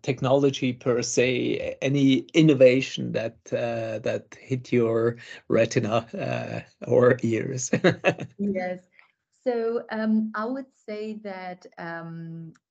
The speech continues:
Speaker 2: yeah, I thought about that a lot as well. Um,
Speaker 1: <laughs>
Speaker 2: I, I recently, um, had, uh, my second son, and, um, what, it's not really tech per se, but it's a platform, um,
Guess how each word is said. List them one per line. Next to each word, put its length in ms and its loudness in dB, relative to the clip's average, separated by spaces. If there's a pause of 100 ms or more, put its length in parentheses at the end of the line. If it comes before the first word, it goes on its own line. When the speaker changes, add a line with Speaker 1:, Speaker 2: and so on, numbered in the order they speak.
(920)
Speaker 2:
yeah, 120 -10
I 120 -6
thought 220 -6
about 280 -10
that 140 -8
a 60 -10
lot 420 -10
as 180 -20
well. 520 -12
Um, 220 0
Speaker 1:
<laughs> 140 2 (580)
Speaker 2:
I, 60 -2
I 20 0
recently, 920 -6
um, 420 -8
had, 420 -8
uh, 240 -8
my 160 -12
second 440 -14
son, 540 -10 (100)
and, 380 -8
um, 440 -10
what, 360 -6
it's 180 -12
not 220 -6
really 200 -6
tech 360 -14
per 180 -8
se, 480 -8
but 200 -10
it's 320 -14
a 180 -8
platform, 800 -12 (640)
um, 260 -6